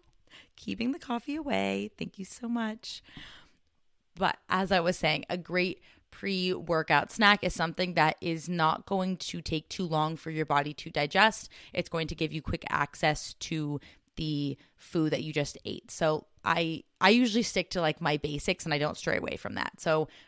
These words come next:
for me, I, if I have them, I will buy Rice Krispie treats or I will eat the Rice Krispie treats. Another alternative to the, like, stereotypical Kellogg's brand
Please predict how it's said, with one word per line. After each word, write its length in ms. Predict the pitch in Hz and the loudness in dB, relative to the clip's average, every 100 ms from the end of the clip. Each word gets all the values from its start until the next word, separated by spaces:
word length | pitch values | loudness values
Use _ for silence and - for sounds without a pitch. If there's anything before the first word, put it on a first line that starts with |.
| - | -6
for 120 | 175 | 0
me, 260 | 196 226 247 - | 4 2 2 2
I, 300 | 151 151 - - | 4 4 2 -2
if 100 | 202 | 4
I 80 | 175 | 4
have 400 | 156 170 170 185 | 6 6 6 6
them, 280 | 285 294 294 | 4 4 4
I 140 | 170 | 4
will 100 | 156 | 4
buy 360 | 156 147 156 151 - _ - | 6 6 6 2 -6 _ -2
Rice 180 | 165 | -2
Krispie 380 | - 180 - 190 | -2 -6 -4 -4
treats 240 | - 240 185 | 0 0 2
or 80 | |
I 80 | 147 | 2
will 120 | 143 - | 2 -2
eat 160 | 156 | -6
the 60 | 165 | 0
Rice 200 | 170 175 | 0 0
Krispie 340 | - 196 214 | -6 -6 -6
treats. 380 | - 226 247 - - - - | -4 -4 -4 -8 -12 -20 -4
Another 340 | 185 170 175 185 | 0 2 4 4
alternative 640 | - - 175 165 170 - | 2 -2 -4 0 0 -2
to 420 | - 175 165 160 - _ - | -8 -4 -2 -2 -6 _ -20
the, 460 | 165 175 165 160 143 _ _ _ | -12 -8 -4 -4 -6 _ _ _
like, 200 | - - _ - | -14 -14 _ -14
stereotypical 800 | - 208 190 180 180 - 180 - | -8 -2 0 0 -2 -2 -2 0
Kellogg's 600 | - 175 170 165 170 175 | 2 6 6 6 4 -4
brand 640 | 165 156 151 180 254 | 0 0 2 2 2